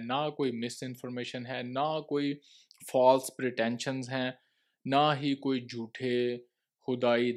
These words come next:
दावे हैं, और ना ही उस चीज़ को बार-बार प्रमोट करना है जो पेशेंट चाहता है, बल्कि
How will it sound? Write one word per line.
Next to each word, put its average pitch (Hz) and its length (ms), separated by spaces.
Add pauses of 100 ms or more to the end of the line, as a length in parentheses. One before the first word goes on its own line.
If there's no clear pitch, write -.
दावे 123 300
हैं, 131 360 (440)
और 135 140
ना 151 420
ही 143 640 (280)
उस 165 320
चीज़ 139 320
को 135 240
बार-बार 127 560
प्रमोट 127 560
करना 127 340
है 127 200
जो 127 200 (160)
पेशेंट 139 380
चाहता 104 420
है, - 120 (500)
बल्कि 147 420